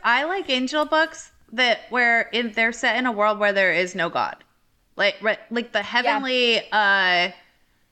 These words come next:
Speaker 1: God says you
Speaker 2: Yeah.
Speaker 1: can't religious undertone situation just pisses me off. My favorite thing about Shadow, Shadow Hunters was when they're like, "Yeah, uh, it's because God doesn't
Speaker 2: <clears throat>
Speaker 1: really exist. This is just,
Speaker 2: Yeah.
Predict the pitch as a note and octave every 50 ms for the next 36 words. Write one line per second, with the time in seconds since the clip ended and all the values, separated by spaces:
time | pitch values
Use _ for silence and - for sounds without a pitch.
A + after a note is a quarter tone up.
0 | _ _ _ _ _ _ - - - _ G3 G3 G3+ G#3+ G#3 G#3 G#3 G3+ G#3 G3
1 | G#3 G3+ G3 F#3+ - G#3+ G3+ F#3+ G3 G3 F#3 D#3+ F#3+ A3 G#3+ G3+ G3 F#3 F#3 F#3
2 | G3+ G#3 A3+ - B3 A#3 A#3+ C4 C#4 C4+ - D4+ C#4 C#4 C#4+ C#4 D#4 C4+ - -
3 | D4 C#4+ D4 D4+ D4 - D#4 D4+ D4 D4 D4 B3+ B3 A#3+ - - B3 G#3 G3+ -
4 | F3+ E3+ F3 - D#3+ D3+ C#3 G#2+ F2 - - G3+ G#3 G#3 A#3 A#3 A#3+ C4 B3 B3
5 | B3+ A#3+ A3+ G#3+ G3+ G3 - G#3+ F#3+ F#3+ F#3+ F#3 F#3+ G3 F#3+ - _ - - -
6 | G#3+ E3+ F#3 E3+ F#3 F#3+ F3+ F#3 F#3+ F3+ F3+ F3+ F3+ F#3+ F#3+ F#3 F#3 F#3 F#3+ F#3
7 | F3+ F3+ F3+ F3+ F3+ F#3+ F#3 F#3 F3+ F3 E3+ D#3 - - _ _ _ _ _ _
8 | _ _ _ _ - - G#3 G#3 F#3+ F3 E3+ E3 D#3 A2+ - - F3 F3+ F3+ F3+
9 | F3 F3 E3+ E3 E3 E3 D#3+ D#3+ _ _ _ _ _ _ _ _ _ _ _ _
10 | _ _ _ _ _ _ - G3 - - - _ - G3+ G3+ G#3 F3+ F3 - E3
11 | E3 E3 E3 D#3 E3+ B3 - - - - D3 E3 E3 D#3+ D3+ D3 C3+ - - -
12 | G#2+ F2+ D2+ - - - - E3 E3+ - E3 D#3+ - - - B2 A3 G#3+ G3+ A3